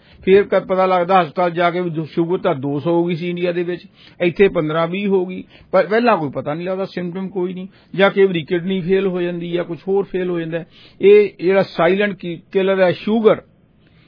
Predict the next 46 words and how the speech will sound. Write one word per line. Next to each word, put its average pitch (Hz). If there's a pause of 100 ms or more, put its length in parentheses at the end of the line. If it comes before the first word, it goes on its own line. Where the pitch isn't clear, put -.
(160)
ਇਹਦੇ 233
ਉੱਤੇ 208
ਡਾਕਟਰ 170
ਅੰਕੁਸ਼ 160
ਨਾਲ 175
ਜੇ 170
ਲਾਈਨ 190
ਮਿਲ 165
ਗਈ, 156
ਚਲੋ 165
ਅੱਜ 151
ਇਹੀ 170
ਟੌਪਿਕ 165
ਲਵਾਂਗੇ। 185
ਤੁਹਾਡਾ 175
ਕੋਈ 202
ਸਵਾਲ 175
ਹੋਵੇ, 170
ਪਰ 165
doesn't 175
matter 208
ਸ਼ੂਗਰ 180
ਤੇ 180
ਹੀ 180
ਹੈ, 190
ਕੋਈ 254
ਵੀ 262
ਸਵਾਲ 165
ਹੋਵੇ, 151 (440)
ਤੁਸੀਂ 190
ਸਟੂਡੀਓ 185
'ਚ 202
ਕਾਲ 170
ਕਰ 175
ਸਕਦੇ 180
ਹੋ। 208 (260)
ਸਟੂਡੀਓ 190
ਦਾ 202
ਨੰਬਰ 196
ਹੈ 190
ਫੋਰ 175
ਵਨ 190
ਸਿਕਸ, - (1200)
ਫੋਰ 190
ਵਨ 165
ਸਿਕਸ, 214